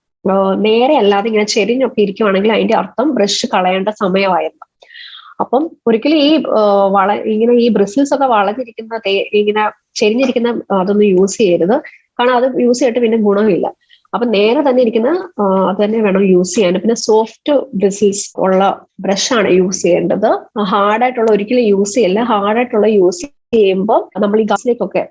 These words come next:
ഈ, ഈ ടെക്നിക്ക് യൂസ് ചെയ്ത് ചെയ്യുമ്പോൾ ഇതുപോലെ തന്നെ പിന്നെ ഗംസ് താഴോട്ട് ഇറങ്ങാനുള്ള ചാൻസസ് വളരെ ഹൈ ആണ്. അത് കാരണം അവിടെ ഈ cervically abrasion ഒക്കെ ഉണ്ടാവും. പിന്നെ അത് നമ്മൾ ഫിൽ ചെയ്യേണ്ടി വരും.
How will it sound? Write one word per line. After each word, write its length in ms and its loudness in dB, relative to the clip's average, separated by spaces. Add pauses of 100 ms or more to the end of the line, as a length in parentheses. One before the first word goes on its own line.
(160)
ഈ, 60 2
ഈ 200 2
ടെക്നിക്ക് 520 -6
യൂസ് 240 2
ചെയ്ത് 140 0
ചെയ്യുമ്പോൾ 640 0 (300)
ഇതുപോലെ 300 0
തന്നെ 140 -4
പിന്നെ 220 -2
ഗംസ് 280 -4
താഴോട്ട് 380 0
ഇറങ്ങാനുള്ള 300 -2
ചാൻസസ് 440 -2
വളരെ 280 2
ഹൈ 240 0
ആണ്. 280 0 (920)
അത് 220 2
കാരണം 460 0 (420)
അവിടെ 260 0
ഈ 180 2
cervically 640 0
abrasion 420 -4
ഒക്കെ 140 -4
ഉണ്ടാവും. 340 0
പിന്നെ 160 0
അത് 160 0
നമ്മൾ 180 0
ഫിൽ 200 -2
ചെയ്യേണ്ടി 460 2
വരും. 280 0